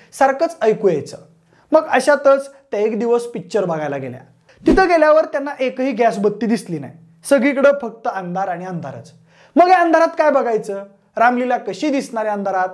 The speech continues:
त्या लहान वयात त्यांना काहीच समजेना. थोड्या वेळानं समोरच्या पांढऱ्या भिंतीवर काही पाट्या दिसू लागल्या. मग कधी हात, तर कधी चेहरा, तर कधी शरीराचे दुसरे अवयव. तिला समजेनाच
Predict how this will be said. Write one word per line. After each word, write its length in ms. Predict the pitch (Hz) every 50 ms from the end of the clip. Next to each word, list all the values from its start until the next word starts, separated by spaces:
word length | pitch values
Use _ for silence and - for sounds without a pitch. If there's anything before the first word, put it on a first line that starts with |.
| - - _ _ _ _ -
त्या 100 | - 311
लहान 360 | 320 302 294 - 254 285 349
वयात 280 | 339 320 269 202 185 175
त्यांना 240 | 180 - 214 226 247
काहीच 320 | 247 - 262 269 269 - -
समजेना. 360 | 196 170 143 135 120 117 - - - - _ _ _ _ _ _ _ - -
थोड्या 200 | 330 339 349 330
वेळानं 300 | 330 320 311 302 320 311
समोरच्या 500 | 311 - 285 254 254 254 - - 277 269
पांढऱ्या 420 | 269 269 254 214 208 202 240 247
भिंतीवर 460 | 233 233 214 196 - 220 214 220 233
काही 180 | 226 - 208 220
पाट्या 340 | 214 - 190 175 180 185 180
दिसू 220 | 170 - - 151
लागल्या. 260 | 135 123 123 117 117 - _ _ _ _ _ _ _ _ _ -
मग 120 | 269 285
कधी 260 | 285 285 285 330 277
हात, 280 | 247 190 214 233 240 247 247 - 240
तर 80 | 233
कधी 220 | 233 233 214 185 202
चेहरा, 460 | - - 202 170 165 185 185 190 190 190 - - - _ -
तर 120 | 330 339
कधी 160 | 311 320 320 302
शरीराचे 480 | - 285 269 269 262 262 247 269 269
दुसरे 320 | 226 208 202 - 208 202 185
अवयव. 300 | 160 143 135 120 120 - - - _ _ _ _ _ _ -
तिला 160 | 320 339 370
समजेनाच 640 | 320 - 320 294 285 285 339 330 285 190 151 - -